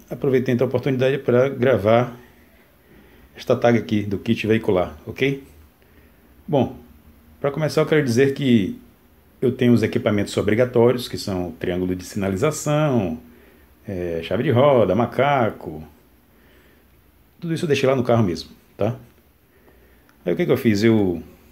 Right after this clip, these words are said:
peguei os equipamentos, tirei do carro, coloquei aqui em cima dessa cama, né? E essa cama aqui de casal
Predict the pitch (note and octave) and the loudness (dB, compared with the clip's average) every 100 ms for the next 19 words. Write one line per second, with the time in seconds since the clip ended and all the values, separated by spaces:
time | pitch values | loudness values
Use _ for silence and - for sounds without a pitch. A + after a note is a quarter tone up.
0 | _ _ _ _ _ _ _ _ - A2+ | _ _ _ _ _ _ _ _ -4 -2
1 | G#2+ A2+ B2 C3 D#3 - - - _ _ | 0 -2 0 0 -2 -6 -14 -20 _ _
2 | _ _ _ _ _ _ _ _ _ _ | _ _ _ _ _ _ _ _ _ _
3 | _ - - G#2+ - D3 D3+ D#3 - - | _ -10 -4 -2 0 0 0 -2 -10 -20
4 | _ _ _ A#2+ A2 G#2 G2+ G#2 - A2+ | _ _ _ 0 2 0 -2 -4 -4 -4
5 | G2+ F2 - - - G#2+ - A#2+ C#3 D#3 | -4 -6 -16 -20 -6 -2 -2 -2 0 0
6 | E3+ E3 - - - _ _ _ - A2 | 0 -4 -14 -20 -20 _ _ _ -4 -4
7 | B2 - - - - A#2 A#2+ - B2+ A#2+ | -4 -12 -20 -20 -14 -8 -6 -2 -2 0
8 | A#2+ B2+ B2 A#2+ C3 C3 | 0 0 2 2 2 0